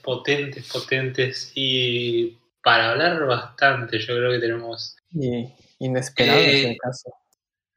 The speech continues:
Speaker 1: no inesperadas porque, sh-, a ver,
Speaker 2: Uy, ¿eh?
Speaker 1: primero hay que tomar todo con pinzas. Supongo que toda la gente que nos escucharán sabrán que nosotros acá somos bastante cuidadosos,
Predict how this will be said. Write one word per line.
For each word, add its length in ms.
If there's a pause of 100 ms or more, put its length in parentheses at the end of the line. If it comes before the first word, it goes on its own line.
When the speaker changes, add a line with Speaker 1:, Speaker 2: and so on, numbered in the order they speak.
(200)
Speaker 1:
no 360
inesperadas 640
porque, 280
sh-, 440
a 140
ver, 580 (600)
Speaker 2:
Uy, 240
¿eh? 20
Speaker 1:
primero 500 (380)
hay 220
que 60
tomar 400
todo 320
con 220
pinzas. 640
Supongo 440
que 60
toda 180
la 60
gente 180
que 60
nos 180
escucharán 400
sabrán 400
que 80
nosotros 380
acá 180
somos 420
bastante 680
cuidadosos, 840